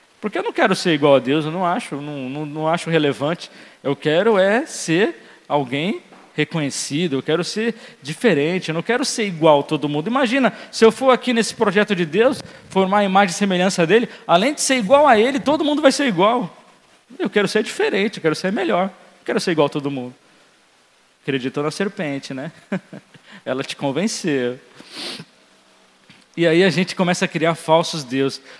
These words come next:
O que realmente move o meu coração? O que me deixa realmente satisfeito?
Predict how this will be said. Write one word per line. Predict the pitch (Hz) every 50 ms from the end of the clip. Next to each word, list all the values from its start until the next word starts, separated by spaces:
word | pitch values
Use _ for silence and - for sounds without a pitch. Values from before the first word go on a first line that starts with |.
| _ _ -
O | 160 156
que | - - 226 233
realmente | 190 240 247 247 240 214 175 175 185 214 233 240 - - - 233
move | 202 180 165 165 180 202 214 170 185
o | 190
meu | 180 185 226 262
coração? | - - 262 247 233 180 - - - 165 156 151 143 127 - - - - _ _ _ _ _ _ _ _ _ _ _ _ _ _ _ _ _ _ _ _ _ _ _
O | 156 170
que | - - 233 254
me | 254 262
deixa | 202 165 156 185 202 208 196 - 220 214 202 - - - - _
realmente | - 123 156 220 254 254 240 214 196 190 202 226 220 220
satisfeito? | - - - 226 233 247 240 - - - - - 160 160 160 160 156 156 160 - 120 113